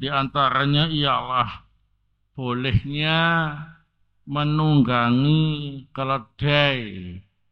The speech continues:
dengan dua orang. Nah, tentunya dua orang yang standar keledai itu, ya.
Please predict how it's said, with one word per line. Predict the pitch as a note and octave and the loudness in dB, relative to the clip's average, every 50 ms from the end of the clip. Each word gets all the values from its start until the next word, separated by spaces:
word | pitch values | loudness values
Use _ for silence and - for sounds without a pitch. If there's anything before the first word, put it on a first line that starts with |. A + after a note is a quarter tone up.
| _ _ _ _ _ _ - | _ _ _ _ _ _ -12
dengan | - A#2 A#2+ B2 B2+ B2+ B2 A#2+ - | -10 -8 -6 -4 -4 -4 -6 -8 -2
dua | - - G#2 G2+ G#2 A#2 B2+ C3+ C#3 D3 - | -2 -2 -2 0 -2 2 4 6 6 6 4
orang. | - D3 D#3 E3 E3 E3+ F3 D#3+ - - - - - - - _ _ _ _ _ _ _ _ _ _ - - _ _ _ _ _ _ _ _ _ _ _ _ _ _ _ _ _ _ _ _ _ _ _ _ _ _ _ _ _ _ _ _ _ _ _ _ _ _ _ _ _ _ _ _ _ _ _ | 2 2 2 4 6 6 6 6 6 2 -6 -14 -18 -20 -20 _ _ _ _ _ _ _ _ _ _ -20 -20 _ _ _ _ _ _ _ _ _ _ _ _ _ _ _ _ _ _ _ _ _ _ _ _ _ _ _ _ _ _ _ _ _ _ _ _ _ _ _ _ _ _ _ _ _ _ _
Nah, | G#2+ A2+ A#2 A2+ G#2 G2+ G2 | -6 -2 -2 -2 -2 -4 -6
tentunya | - B2 A#2 A2+ A2+ A#2+ A#2+ B2 B2+ C3 B2+ B2+ B2+ B2 B2 B2 B2 - - - - _ _ _ _ _ _ | -8 -10 -10 -8 -8 -8 -4 -2 0 2 2 2 0 -2 -6 -10 -16 -18 -20 -20 -20 _ _ _ _ _ _
dua | - A2+ A2+ A2+ B2 C3 - | -2 0 2 2 0 0 0
orang | B2 C3+ C#3 C#3+ C#3 C#3+ C#3+ C#3 C#3 C3+ C3+ | -2 -2 -2 0 0 0 0 0 -2 -4 -4
yang | C3 B2+ A#2+ A2+ A2+ A2 G#2 G2+ G#2 _ _ _ _ _ _ _ _ _ _ _ _ _ _ _ _ _ _ _ - | -2 -2 -2 -4 -6 -8 -10 -12 -14 _ _ _ _ _ _ _ _ _ _ _ _ _ _ _ _ _ _ _ -20
standar | - - - C3+ C3 B2 B2 B2 B2+ D3 C3 B2 B2 - | -16 -2 2 2 2 2 -2 -2 -2 0 0 0 -4 -4
keledai | - C#3+ C#3 C3 - - _ D3 C#3+ C3 B2+ C3 C3 C3 | -4 -4 -4 -6 -8 -10 _ -4 -4 -4 -4 -6 -8 -10
itu, | - - A#2 G#2 F#2 - _ _ _ | -14 -14 -14 -14 -14 -18 _ _ _
ya. | G2 A#2 B2+ C3+ D3 C3 - | -10 -6 -4 -4 -4 -6 -8